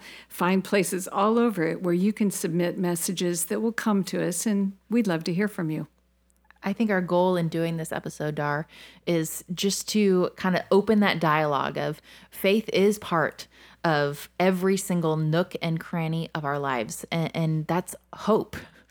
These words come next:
Speaker 2: The fact that God walks with us and, and does every single thing with us, and that he's waiting to hear from us, is the kind of good news that we all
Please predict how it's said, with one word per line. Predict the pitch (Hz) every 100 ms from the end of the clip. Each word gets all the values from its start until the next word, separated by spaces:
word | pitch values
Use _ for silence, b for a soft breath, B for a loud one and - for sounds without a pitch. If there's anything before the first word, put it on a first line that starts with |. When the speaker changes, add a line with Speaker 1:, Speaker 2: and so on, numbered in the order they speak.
| B B
Speaker 2:
The | 190
fact | 190 190
that | 185
God | 170 170 160
walks | 147 175 -
with | 165 -
us | - 151 -
and, | 165 156 151
and | 156 156
does | 151 156 147 -
every | 175 175 185
single | 185 180 165 151
thing | 160 156
with | 139 156 -
us, | 151 - - B B
and | 170 170
that | 156
he's | - 185 165
waiting | 160 190 214
to | 190
hear | 185 202 202
from | 180 143
us, | 120 - - B B B
is | 180 165
the |
kind | 180 - 185
of | 180 165 165
good | 175 170
news | 160 156
that | - -
we | 156 -
all | 147 147 147 175